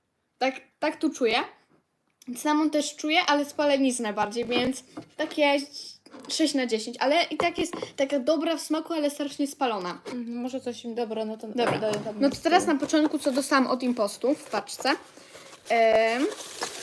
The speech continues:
Speaker 1: to tak, pierwszą rzeczą, em, to jest
Speaker 2: Taki
Speaker 1: plakat
Speaker 2: plakat.
Speaker 1: z, z podpisami wszystkich piłkarek z reprezentacji Polski.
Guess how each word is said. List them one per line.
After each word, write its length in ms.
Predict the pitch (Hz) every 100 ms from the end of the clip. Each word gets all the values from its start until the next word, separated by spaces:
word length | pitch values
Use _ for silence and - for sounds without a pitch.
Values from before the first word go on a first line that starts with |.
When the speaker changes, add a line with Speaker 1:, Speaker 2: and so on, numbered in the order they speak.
| - - -
Speaker 1:
to 100 | 240
tak, 300 | 233 208 -
pierwszą 460 | 285 294 - 359 330
rzeczą, 320 | 254 - 220 240 349 - - - - - - - - - -
em, 260 | 233 220 220 226 -
to 80 | -
jest 360 | 262 277 277 - - - - - - - -
Speaker 2:
Taki 120 | 240
Speaker 1:
plakat 500 | 285 269 247 - 381
Speaker 2:
plakat. 200 | 208 208 - - _ -
Speaker 1:
z, 200 | 269 277 269 262 269 269
z 40 |
podpisami 800 | - 294 285 - 285 - 277 285
wszystkich 640 | 277 - 294 - - 269 -
piłkarek 600 | - 269 254 262 262 247
z 80 | 226
reprezentacji 760 | 240 240 254 247 240 214 214 214
Polski. 600 | 190 185 196 - 254